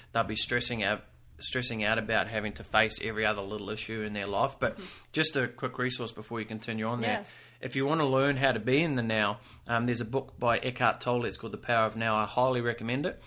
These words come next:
Speaker 1: Um, and it's, it's a pretty spiritual type of book, and it, it can be a little bit hard to understand, but I really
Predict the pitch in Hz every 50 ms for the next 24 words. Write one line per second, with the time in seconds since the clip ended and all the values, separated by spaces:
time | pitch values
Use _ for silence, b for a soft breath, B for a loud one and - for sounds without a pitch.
0 | B B B B - 113 110 107 107 107 110 107 92 - - - 113 110 110 107
1 | 107 - 123 123 - 123 123 120 - - 151 156 151 139 123 B B B - -
2 | - - 151 151 156 160 156 151 143 131 - 139 131 127 - 123 113 - 135 139
3 | 135 - 135 123 123 - - B B B B B B B - - - - 151 151
4 | 151 143 147 139 135 139 135 131 131 135 120 131 127 127 123 127 123 120 113 110
5 | - - 127 123 120 117 113 113 113 113 113 120 120 117 120 117 107